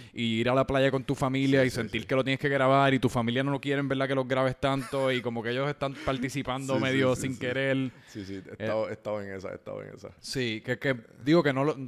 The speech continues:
Speaker 1: no, tampoco lo he hecho tanto, pero mi, mi intención es llegar a un punto en el cual, no sé, como cre-, em-, empezar a crear contenido que ya sea como un poco más, no sé, que tenga un poquito más de pensamiento detrás de él, que quizás tenga como
Speaker 2: Ujú.
Speaker 1: un propósito.
Speaker 2: Y, y el, y el hecho también, este, además de eso, que,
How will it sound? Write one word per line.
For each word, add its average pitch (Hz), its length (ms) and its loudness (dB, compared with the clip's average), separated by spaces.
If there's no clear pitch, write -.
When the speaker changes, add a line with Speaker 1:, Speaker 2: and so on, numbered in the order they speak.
Speaker 1:
no, 131 240 -4
tampoco 123 520 -4
lo 151 100 2
he - 20 2
hecho 156 160 -4
tanto, 165 260 -2
pero 131 200 2
mi, 113 180 -4
mi 107 460 -6
intención 117 520 -4
es 147 80 -4
llegar 127 280 2
a - 20 -2
un 127 60 -6
punto 143 260 -6
en 135 80 -4
el 123 100 -4
cual, 113 240 0
no 113 120 -2
sé, 127 120 0
como 107 280 -2
cre-, 107 200 -2
em-, 110 280 -6
empezar 113 420 -2
a 120 80 -2
crear 139 260 0
contenido 139 520 -2
que 123 100 0
ya 117 100 0
sea 135 220 -2
como 120 140 -2
un 120 100 -6
poco 127 240 -2
más, 127 320 0
no 143 120 0
sé, 156 180 4
que 143 80 4
tenga 131 200 2
un 147 80 -2
poquito 151 320 0
más 147 120 -2
de 143 80 -2
pensamiento 135 680 -2
detrás 131 340 -2
de 123 180 2
él, 127 240 0
que 117 140 -6
quizás 110 260 -8
tenga 131 220 -4
como 127 140 0
Speaker 2:
Ujú. 131 80 -2
Speaker 1:
un 127 40 -10
propósito. 123 880 2
Speaker 2:
Y, 120 280 -8
y 131 40 -2
el, 127 240 0
y 131 60 -8
el 127 80 0
hecho 127 160 -6
también, 165 540 -4
este, 110 760 -4
además 113 420 -2
de 147 220 0
eso, 151 220 -4
que, 113 240 -4